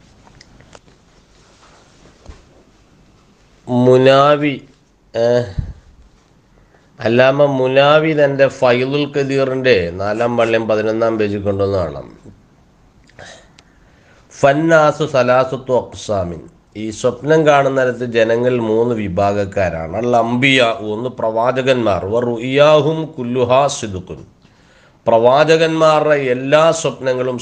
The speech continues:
സത്യമാണ്, വഖദ് യകൂനു ഫീഹാ മാ യഹ്താജു ഇല തഅബീർ, ചിലപ്പോൾ അതിനെ വ്യാഖ്യാനിക്കലിലേക്ക് ആവശ്യമാകുന്ന ചില സ്വപ്നങ്ങളുമുണ്ട്. വസ്വാലിഹൂന, മറ്റൊന്ന് സ്വാലിഹീങ്ങളായ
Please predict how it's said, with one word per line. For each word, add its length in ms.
സത്യമാണ്, 680
വഖദ് 380
യകൂനു 420
ഫീഹാ 240
മാ 80
യഹ്താജു 560
ഇല 100
തഅബീർ, 480
ചിലപ്പോൾ 300
അതിനെ 160
വ്യാഖ്യാനിക്കലിലേക്ക് 1040
ആവശ്യമാകുന്ന 720
ചില 200
സ്വപ്നങ്ങളുമുണ്ട്. 840
വസ്വാലിഹൂന, 800
മറ്റൊന്ന് 420
സ്വാലിഹീങ്ങളായ 800